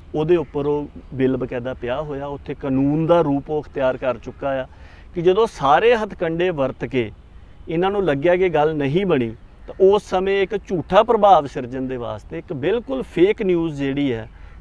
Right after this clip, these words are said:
ਉਹ ਚਲਾਈ ਗਈ। ਅਸੀਂ ਉਹਦੇ ਜਿੰਨੇ ਵੀ ਦਸਤਾਵੇਜ਼ੀ ਪ੍ਰਮਾਣ ਸੀਗੇ ਤੇ ਜਿਹੜੇ ਉਸ ਬਿੱਲ ਨੂੰ ਪਾਸ ਕਰਨ ਦੇ ਵਿੱਚ ਸੰਬੰਧਿਤ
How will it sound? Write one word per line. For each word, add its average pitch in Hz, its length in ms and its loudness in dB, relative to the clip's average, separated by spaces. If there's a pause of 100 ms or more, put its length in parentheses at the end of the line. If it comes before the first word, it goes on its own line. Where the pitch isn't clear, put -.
ਉਹ 156 80 -4
ਚਲਾਈ 123 360 2
ਗਈ। 147 180 -4 (140)
ਅਸੀਂ 156 240 -8
ਉਹਦੇ 151 220 -4
ਜਿੰਨੇ 135 320 -4
ਵੀ 147 100 -8
ਦਸਤਾਵੇਜ਼ੀ 127 680 -6
ਪ੍ਰਮਾਣ 127 460 -6
ਸੀਗੇ 156 360 -8 (400)
ਤੇ 156 80 -6
ਜਿਹੜੇ 143 320 -2
ਉਸ 143 280 -4
ਬਿੱਲ 131 200 -2
ਨੂੰ 139 180 -4
ਪਾਸ 127 320 0
ਕਰਨ 127 320 -6
ਦੇ 127 100 -6
ਵਿੱਚ 123 320 -8
ਸੰਬੰਧਿਤ 127 580 -6